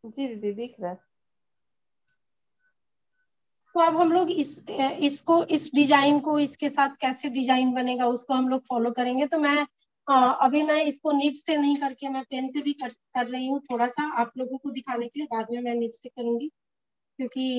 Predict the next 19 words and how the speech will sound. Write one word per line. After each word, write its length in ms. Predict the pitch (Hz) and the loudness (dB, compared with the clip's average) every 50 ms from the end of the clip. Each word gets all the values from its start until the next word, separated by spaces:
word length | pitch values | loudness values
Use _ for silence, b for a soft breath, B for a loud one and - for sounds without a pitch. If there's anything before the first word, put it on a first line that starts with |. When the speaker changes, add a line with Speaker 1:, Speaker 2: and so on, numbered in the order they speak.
| 254 320 - 330 | -4 -6 -6 -4
Speaker 2:
ये 120 | 233 247 240 | -4 -4 -4
करना 320 | - 247 240 233 254 247 | -2 -4 -4 -2 -2 -4
बहुत 220 | 233 240 240 254 233 | -2 -2 -4 -4 -4
difficult 540 | - 240 233 - 233 - - 240 233 233 262 | -6 -6 -8 -8 -12 -8 -6 -4 -4 -4 -4
हो 80 | 254 226 | -4 -4
जाता 260 | 233 226 220 - 262 | -4 -4 -2 -2 -2
है। 80 | 285 285 - | -2 -2 -4
तो 100 | 311 294 | -6 -6
थोड़ा 320 | - 285 320 330 320 339 | -2 0 2 4 4 2
सा 140 | 330 359 349 | 2 0 0
मैं 160 | 320 320 330 262 | 0 0 0 -2
डिजाइन 400 | 277 247 226 254 262 277 277 262 | -4 -4 -4 -4 -2 -2 -2 -2
बता 280 | 269 269 269 277 285 294 | -4 -2 0 0 0 2
दे 140 | 294 294 269 | 0 -2 -4
रही 160 | 247 254 254 | -4 -4 -4
हूँ 240 | 277 277 330 415 - _ _ _ _ _ _ _ _ _ - | -4 -2 -2 -4 -4 _ _ _ _ _ _ _ _ _ 0
और 200 | 254 247 247 349 | 0 0 0 0
उसके 320 | 403 254 - - - 269 | -4 -6 -6 -4 -4 2
बाद 240 | 240 262 254 247 | 4 4 4 4